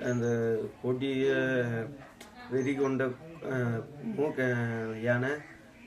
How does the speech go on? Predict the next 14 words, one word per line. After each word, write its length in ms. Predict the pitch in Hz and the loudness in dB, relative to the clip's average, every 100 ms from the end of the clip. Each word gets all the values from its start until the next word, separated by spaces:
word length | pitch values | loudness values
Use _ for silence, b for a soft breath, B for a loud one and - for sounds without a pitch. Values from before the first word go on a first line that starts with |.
| - | -4
காட்டுல 420 | 127 123 127 123 117 | 4 4 4 2 2
இறங்கிக்குது 680 | 120 123 120 117 120 117 110 | 4 2 0 -2 -2 0 -2
அப்படின்னு 240 | 107 120 113 | -2 -4 -4
சொல்ற 200 | 107 107 | -6 -8
மக்களே. 400 | 107 117 123 123 | -8 -2 0 0
இவர் 300 | 127 127 117 | 0 0 0
போய் 260 | 135 127 | 2 2
அந்த 180 | 120 113 | 0 0
யானைக்கிட்ட 440 | 117 120 120 - 107 | 0 0 -2 -6 -8
மாட்டிக்கிறார் 480 | 107 117 120 107 104 | -6 -6 -6 -6 -8
மக்களே. 340 | 107 117 120 123 B B B - 131 | -10 -6 -6 -6 B B B -8 -2
யானைக்கிட்ட 400 | 139 139 123 120 | 0 0 0 0
மாட்டி 300 | 117 123 123 | 0 0 -2
தப்பி-, 400 | 123 120 120 | 0 0 -2